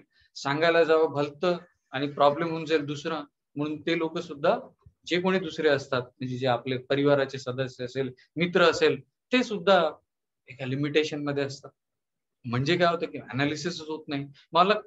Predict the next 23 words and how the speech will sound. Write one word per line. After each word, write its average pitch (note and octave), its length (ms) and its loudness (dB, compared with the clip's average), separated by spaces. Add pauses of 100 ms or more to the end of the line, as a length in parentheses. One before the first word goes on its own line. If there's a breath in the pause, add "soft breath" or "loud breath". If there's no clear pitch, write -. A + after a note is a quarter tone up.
कळतच A3 520 4
नाही A3+ 180 4
की A3 140 -8
माझ्या E3 280 -4
बेसिक्स C#3+ 480 -6
fundamentals D3+ 800 -2 (320)
मध्ये C#3+ 440 2 (300)
किती E3+ 380 -4
प्रमाणामध्ये C#3 1080 0 (120)
त्याचं C#3 340 -10
improvement, C#3 600 -6
enhancement A#2+ 540 -8 (140)
हवं G#2+ 160 -8
आहे. F#2+ 100 -16 (640)
मग - 140 -8
ते A3 60 0
तिथे F#3+ 360 0
कुठेतरी D#3 580 -4 (220)
तिथे C#3 180 -2
problem C#3+ 440 0
झालेला C#3+ 340 2
असतो. - 280 -4 (1200)
पण G#3+ 80 4